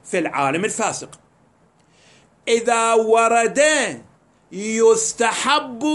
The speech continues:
إكرام العلماء العدول"، خصصنا به العام الأول، فلم يبقى تحت دائرة أكرم العلماء إلا العلماء الفساق، الذي هو مورد ماذا؟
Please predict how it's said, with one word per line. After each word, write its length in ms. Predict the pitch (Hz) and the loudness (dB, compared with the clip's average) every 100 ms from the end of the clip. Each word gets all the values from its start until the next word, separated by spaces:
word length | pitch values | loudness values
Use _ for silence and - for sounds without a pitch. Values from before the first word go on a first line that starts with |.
| 302 302 302 294 311 - _ _ _ - | 0 0 0 -2 -4 -8 _ _ _ 0
إكرام 880 | 226 233 233 220 240 294 277 240 | 0 0 -2 0 2 2 2 2
العلماء 720 | 220 208 190 214 220 233 269 269 | 2 0 0 0 0 0 0 2
العدول"، 360 | 240 233 220 | 0 2 0
خصصنا 640 | - 226 226 269 262 277 262 | 0 -2 0 -2 -2 -2 0
به 180 | 254 | 2
العام 380 | 254 - 247 247 | 0 0 0 2
الأول، 540 | 240 202 196 175 151 135 _ _ _ _ _ _ _ _ _ | 2 2 2 2 -2 -8 _ _ _ _ _ _ _ _ _
فلم 540 | - 202 220 269 311 311 | -6 -4 0 0 0 0
يبقى 720 | 302 285 247 - 214 185 - | 2 0 -2 -2 0 0 -2
تحت 360 | 208 - - 226 | -4 -4 -4 -2
دائرة 720 | 196 220 214 214 214 208 208 - | 0 2 0 0 0 0 -4 -4
أكرم 400 | 214 208 208 214 | -4 -2 -2 0
العلماء 760 | 214 208 214 214 233 294 285 - 294 | -2 -2 0 0 2 0 -2 -4 -2
إلا 340 | 349 302 262 | -2 0 0
العلماء 640 | 208 202 214 220 233 311 311 | 0 0 0 2 2 2 0
الفساق، 640 | - 269 - 190 151 - _ _ _ _ _ _ _ _ - | -2 -2 -2 -4 -6 -14 _ _ _ _ _ _ _ _ -4
الذي 300 | 262 285 302 | 2 4 4
هو 180 | 285 302 | 4 4
مورد 340 | 302 302 294 | 4 2 0
ماذا؟ 500 | 302 302 285 262 190 | 0 2 2 0 -2